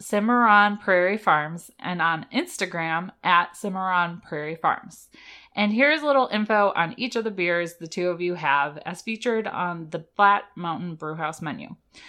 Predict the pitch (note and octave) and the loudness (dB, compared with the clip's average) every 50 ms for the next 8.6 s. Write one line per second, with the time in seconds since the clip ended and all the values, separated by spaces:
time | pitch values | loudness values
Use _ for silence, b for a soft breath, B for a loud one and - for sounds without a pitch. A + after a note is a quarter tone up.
0 | B B B B B B B B - - - G#3 G3+ G3+ A3 A3+ A#3 G3+ A3 A3 | B B B B B B B B -10 -2 0 0 2 2 2 2 2 4 4 2
1 | G#3+ G#3+ - - F3+ F3 E3+ - - - F3+ F3 E3 E3 D#3+ E3 - G3 F#3+ G3+ | 2 2 4 6 6 6 6 6 2 -4 -6 -4 -2 -2 -2 -4 -4 -4 -4 -4
2 | - - A3 G#3+ G#3 G#3 G#3 G3 F3 F3 - - G#3 - D#3+ E3+ F3 - - A3 | -2 0 0 0 0 0 -2 -2 -2 -2 -2 -6 -4 -2 -2 -2 -2 -2 -2 -2
3 | F3+ D3 D3 E3+ G#3+ A#3 b b b b b b b b b b b _ _ _ | 0 0 -2 -2 -4 -8 b b b b b b b b b b b _ _ _
4 | _ F#3 F#3+ F#3+ F#3 F#3+ F#3 - - G#3+ F#3 F#3+ F#3+ F#3 F#3 G3 G3+ G#3+ A3 G#3+ | _ -4 -4 -4 -4 -4 -6 -4 -4 -2 0 2 2 2 2 2 2 2 0 -2
5 | F#3 - - G#3 F#3 F3+ F3+ E3+ D#3 D#3 F3 - - A3+ B3+ B3+ C4 B3 A#3 G#3+ | -2 -4 -4 -4 -2 0 0 0 0 0 -2 -2 0 2 2 4 4 4 2 2
6 | G#3 G3+ G3+ G3 F#3+ F3+ F#3 F3 F3+ F3 E3 D#3 D3+ D#3+ D#3 - C4 C4 C4 C4 | 2 0 0 0 -2 -2 -2 -2 -2 -4 -4 -4 -4 -4 -4 -2 -2 -2 -2 -4
7 | B B B B B B B B C4+ C4 B3 C#4+ D4 C#4+ D4 C#4 - - C#4 G#3+ | B B B B B B B B -2 -2 2 2 2 2 2 0 -4 -6 -6 -4
8 | - G#3+ A3 G#3+ A3 G3+ F#3 F3+ E3+ E3+ F3 F3+ | -2 -2 -2 -2 -4 -4 -4 -4 -2 -2 -2 -2